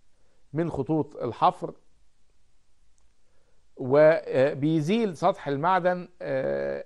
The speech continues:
اللي هي ال-، الشوائب اللي عليه. وده بنقدر منه نعمل درجات لونية متوسطة مع المنعم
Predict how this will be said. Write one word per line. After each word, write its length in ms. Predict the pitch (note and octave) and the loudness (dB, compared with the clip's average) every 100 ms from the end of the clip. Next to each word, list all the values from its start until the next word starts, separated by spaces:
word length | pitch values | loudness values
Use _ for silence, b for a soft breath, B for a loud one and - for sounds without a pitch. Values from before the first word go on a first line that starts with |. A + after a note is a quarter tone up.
| - | -10
اللي 180 | C3 B2+ | -6 0
هي 360 | D3+ E3 D#3+ - | 2 2 0 -4
ال-، 220 | B2+ C3 | -10 -10
الشوائب 640 | E2+ B2 - D3+ F3+ C#3 | -12 -6 2 4 4 0
اللي 120 | C3 | 0
عليه. 360 | A#2 B2+ E3 G#3 - - - - - - - - - - - - - - - | 2 2 0 -2 -8 -20 -20 -20 -20 -20 -20 -20 -20 -20 -20 -20 -20 -20 -10
وده 520 | C#3 D3+ E3 C#4 D4 | -2 4 6 6 6
بنقدر 480 | G#3 E3+ A#3+ G#3 G3 | 2 4 4 4 2
منه 300 | F#3 A#3 A#3+ | 2 0 0
نعمل 380 | G#3+ B3 A3 F#3 | 0 0 -2 2
درجات 420 | F3+ F3 A#3 A#3 | 2 4 2 4
لونية 600 | G#3 F3+ G3+ G3 D#3+ C3 - - - - - - - | 2 4 2 2 0 -2 -8 -20 -20 -20 -20 -20 -10
متوسطة 640 | D3+ D3 D#3+ C#3+ G#3+ G#3 | -4 4 4 6 4 4
مع 220 | D#3+ F#3+ F3 | 2 2 2
المنعم 580 | D#3 F3 A3 A3+ C4 | 0 0 0 -4 -12